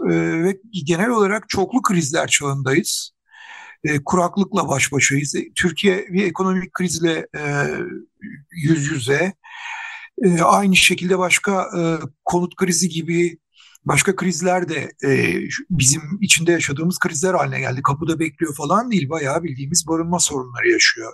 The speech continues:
e, ülke. Eğitim krizi yaşıyor gibi. Bütün bunlardan, e, çıkmanın ya da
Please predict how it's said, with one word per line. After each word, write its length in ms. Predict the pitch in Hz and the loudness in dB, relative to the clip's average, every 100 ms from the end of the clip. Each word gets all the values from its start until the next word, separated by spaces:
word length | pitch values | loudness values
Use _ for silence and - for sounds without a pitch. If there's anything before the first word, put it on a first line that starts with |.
| _ 123 | _ -12
e, 40 | 113 113 - - | -12 -12 -18 -12
ülke. 260 | 123 - 180 | -8 0 0
Eğitim 720 | 262 185 196 160 220 214 - - - 175 | 2 4 4 4 0 0 0 -12 -16 -4
krizi 480 | - 147 127 139 - | -2 0 0 0 0
yaşıyor 520 | - 127 - 165 226 | 0 0 0 0 0
gibi. 320 | 175 180 160 202 _ - - - - - - | 2 2 2 -2 _ -12 -10 -8 -8 -4 0
Bütün 300 | - 269 269 | 4 4 4
bunlardan, 720 | 233 226 196 185 185 175 185 _ _ _ _ _ _ _ _ - - | 2 2 2 2 0 0 -2 _ _ _ _ _ _ _ _ -4 2
e, 280 | 139 143 - | 2 2 2
çıkmanın 680 | - - 180 185 240 294 208 | 2 4 4 6 4 0 0
ya 160 | 170 | 0
da 220 | 190 202 | 0 -4